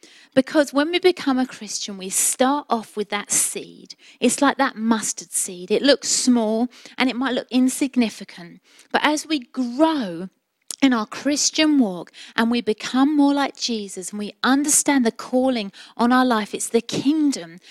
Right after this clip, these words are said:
grows within us. And we grow to be the biggest plant in the garden. And the mustard seed's branches are holding birds in there to perch. They are nesting there.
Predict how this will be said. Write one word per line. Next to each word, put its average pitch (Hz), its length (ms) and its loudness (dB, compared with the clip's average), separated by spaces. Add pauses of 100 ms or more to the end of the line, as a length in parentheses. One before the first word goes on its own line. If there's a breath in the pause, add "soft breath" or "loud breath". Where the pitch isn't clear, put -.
(140 loud breath)
grows 247 680 0
within 208 260 -2
us. - 400 -12 (320 loud breath)
And 269 200 2
we 285 120 0
grow 302 480 2
to 294 160 -2
be 220 340 -6 (160 loud breath)
the 240 160 2 (140)
biggest 294 500 -2
plant 226 560 -4 (280 loud breath)
in 226 320 0
the 214 80 0
garden. 247 720 -4 (240 loud breath)
And 269 160 4
the 277 60 2
mustard 294 580 -2
seed's 277 360 0
branches 262 680 -4
are 226 60 0
holding 240 720 -2
birds 247 500 0
in 202 120 -4
there 196 160 -6
to - 180 -10
perch. - 580 -8
They 220 160 -2
are 220 100 -4
nesting 226 720 -4
there. 175 220 -20